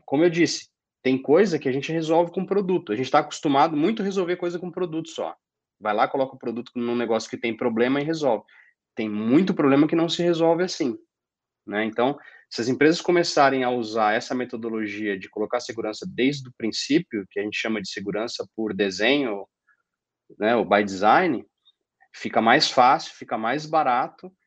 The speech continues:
e a probabilidade de você tomar um tombo grande é, é, é baixa, porque você tem os seus, né,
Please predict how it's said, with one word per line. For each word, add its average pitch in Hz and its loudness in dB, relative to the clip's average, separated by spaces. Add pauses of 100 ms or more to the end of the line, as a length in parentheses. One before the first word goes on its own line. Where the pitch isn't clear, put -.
e 127 -4
a 127 -2
probabilidade 165 -6
de 156 -16
você 143 -12
tomar 135 -4
um 127 -4
tombo 131 0 (300)
grande 156 6
é, 156 6 (140)
é, 120 0
é 127 -2
baixa, 135 2
porque 113 -14
você 135 -4
tem 131 -2
os 139 -6
seus, 143 -2
né, 131 -6